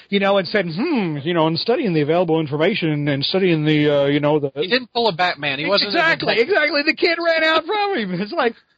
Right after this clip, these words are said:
Speaker 1: <laughs> "Wait, wait a minute. Why are we, why are we giving this, why, why are we taking so much credit for this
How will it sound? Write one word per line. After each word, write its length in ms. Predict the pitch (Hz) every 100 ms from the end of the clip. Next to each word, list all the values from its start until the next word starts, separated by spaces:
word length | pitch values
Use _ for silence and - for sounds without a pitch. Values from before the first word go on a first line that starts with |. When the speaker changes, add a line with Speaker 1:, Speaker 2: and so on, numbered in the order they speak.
| _
Speaker 1:
<laughs> 160 | - 453
"Wait, 100 | - 466 - 453 - 508 - - - 247 - 269 539 -
wait 180 | 415 359
a 380 | 381 508 453 523
minute. 140 | 453 302
Why 240 | 330 349
are 100 | 381
we, 160 | 370 339 440
why 280 | 403 480 523
are 60 | 480
we 120 | 453
giving 200 | 453 466 453
this, 60 | 440
why, 200 | 466 453 427
why 220 | 440 480
are 40 | 453
we 80 | 453
taking 260 | 453 427 392
so 100 | 453
much 220 | 453 -
credit 280 | 453 480 440
for 120 | 233
this 180 | 180